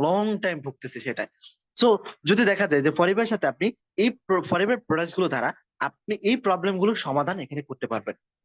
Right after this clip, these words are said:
So পিসি অবস্থায় যখন আপনি use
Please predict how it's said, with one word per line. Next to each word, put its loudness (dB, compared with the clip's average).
So 2
পিসি 4
অবস্থায় 2
যখন 2
আপনি 0
use 2